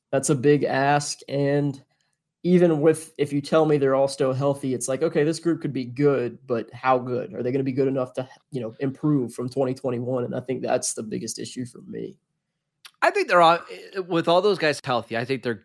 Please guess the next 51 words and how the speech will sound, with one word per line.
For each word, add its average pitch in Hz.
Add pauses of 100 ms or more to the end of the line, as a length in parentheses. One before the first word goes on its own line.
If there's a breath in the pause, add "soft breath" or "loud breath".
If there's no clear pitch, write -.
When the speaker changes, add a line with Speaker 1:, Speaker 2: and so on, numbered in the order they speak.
Speaker 2:
good 131
enough 117
to 107
be 110
one 107
of 101
the -
top 107
three 107
offenses 95
in 101
the 101
N 101
F 92
L, 98
especially 190
if 143
you 135
consider, 117
like, 107
Tony 113
Pollard 104
as 92
this 104
kinda, 107
like, 95 (140)
Speaker 1:
Right. 151 (100)
Speaker 2:
X 135 (120)
factor 113
weapon. 104 (340 soft breath)
Speaker 1:
Right. 139
Speaker 2:
I 180
think 196
if 160
they're 139
all 135
healthy, 131
they're 117
good 117
enough 113
to -
do 131
it 160
because 190 (320 soft breath)
we 190
saw 240
them 226
last 190
year, 120
right? 135
Like, 143